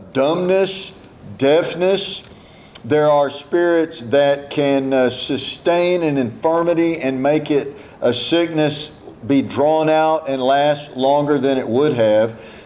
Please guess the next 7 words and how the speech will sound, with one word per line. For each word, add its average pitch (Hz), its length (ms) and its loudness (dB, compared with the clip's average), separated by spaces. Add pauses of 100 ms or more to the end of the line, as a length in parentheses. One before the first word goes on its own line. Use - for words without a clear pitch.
(120)
Uh, 120 440 4
jealousy 143 1040 0
is 131 200 0
a 117 80 -2
spirit. 117 640 -2 (400)
Envy, 160 640 0 (340)
bitterness, 151 760 0